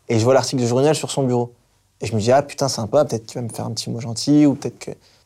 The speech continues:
Et je sais plus ce qu'il me dit, à un moment donné, il sort le journal, il me dit, par contre, là, c'est pas la... c'est pas ça la vraie vie, hein. Il m'a dit, là, c'est, t'es, t'es en cours, il m'a dit, ressors de ça.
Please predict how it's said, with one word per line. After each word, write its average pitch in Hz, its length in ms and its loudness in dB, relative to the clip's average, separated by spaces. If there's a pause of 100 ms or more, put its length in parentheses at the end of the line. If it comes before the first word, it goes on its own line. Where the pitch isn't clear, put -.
(120)
Et 120 60 4
je 113 100 4
sais 131 160 0
plus 160 160 -2
ce - 80 -4
qu'il 139 120 2
me 127 80 6
dit, 135 240 2
à 117 60 -2
un - 20 2
moment 123 140 4
donné, 139 160 6
il 143 60 4
sort 143 180 2
le 131 80 6
journal, 127 340 2 (100)
il - 40 -4
me 120 60 2
dit, 113 120 2
par 123 160 0
contre, 143 200 2
là, 143 280 4
c'est - 140 -10
pas 120 80 4
la... 117 320 4 (160)
c'est - 100 -10
pas 127 80 2
ça 135 140 2
la 131 100 6
vraie 123 140 6
vie, 113 120 2
hein. 113 100 -4 (380)
Il 120 60 -4
m'a 117 80 4
dit, 113 120 2
là, 135 140 6
c'est, 117 260 2
t'es, 110 200 -2 (300)
t'es 117 100 0
en 123 80 4
cours, 120 280 0
il 113 40 -6
m'a 113 80 0
dit, 110 100 2
ressors 123 340 2
de 127 80 4
ça. 123 200 -4